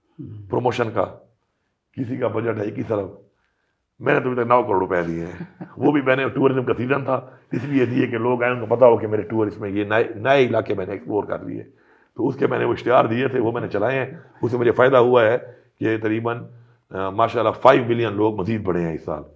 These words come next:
Speaker 1: अच्छा।
Speaker 2: With, with this awareness के लोगों को पता चला कि ये नए एरिया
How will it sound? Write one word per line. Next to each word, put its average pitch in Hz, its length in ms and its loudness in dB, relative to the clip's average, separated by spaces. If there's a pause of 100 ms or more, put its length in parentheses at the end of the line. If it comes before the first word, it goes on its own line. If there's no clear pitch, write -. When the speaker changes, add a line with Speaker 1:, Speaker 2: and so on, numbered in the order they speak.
(160)
Speaker 1:
अच्छा। - 280 -20 (280)
Speaker 2:
With, 107 120 -4 (180)
with 117 140 -4
this 113 160 -6
awareness 113 400 2
के 104 140 -2
लोगों - 420 -4
को 107 80 -4
पता 117 160 6
चला 113 240 4
कि 107 120 -4
ये 98 100 -2
नए 101 240 2
एरिया 92 220 -2